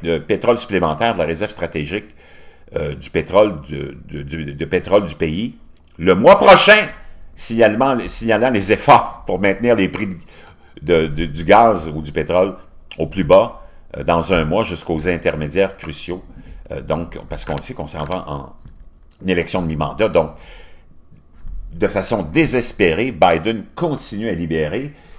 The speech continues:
cette réserve stratégique qu'il utilise maintenant d'une façon politique pour l'avantager puis avantager les démocrates à la,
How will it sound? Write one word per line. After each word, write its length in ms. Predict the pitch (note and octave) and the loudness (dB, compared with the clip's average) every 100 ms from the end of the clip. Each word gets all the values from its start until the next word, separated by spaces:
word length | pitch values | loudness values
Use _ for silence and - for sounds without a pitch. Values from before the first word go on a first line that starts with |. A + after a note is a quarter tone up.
| - | -14
cette 240 | - B2 A#2 | -2 0 2
réserve 300 | B2 G3+ A#3 | 2 2 2
stratégique 580 | - A#2+ - F#3+ B3 - | 2 2 2 0 -6 -6
qu'il 180 | A#2 | 0
utilise 460 | A#2+ A#2+ A2+ G3+ G#3 | 2 2 -2 -2 -2
maintenant 440 | A#2 G2 - A#3 | -2 -2 -4 -6
d'une 200 | G3 A2+ | -2 -2
façon 360 | F#3+ B2+ - G#3 | 0 -2 -2 -6
politique 760 | G3 A3 A3 - G3 G3 - - - - - - - - - - - - _ _ - _ _ _ - _ - - - - | 0 0 0 -2 -2 -4 -12 -20 -20 -20 -20 -20 -20 -20 -20 -20 -20 -20 _ _ -20 _ _ _ -20 _ -20 -20 -20 -6
pour 160 | C3 A#2+ | -2 6
l'avantager 600 | B2+ F3+ G3 G3 D#3 F#3+ | 6 6 2 2 2 -2
puis 100 | F#3+ | 0
avantager 440 | A2+ A2+ B2 A2+ | 0 2 2 0
les 120 | D3 A2+ | -4 -2
démocrates 440 | G#2 G2 D3+ F3 | -2 -2 -4 -4
à 60 | G#2+ | 0
la, 160 | E2+ | -2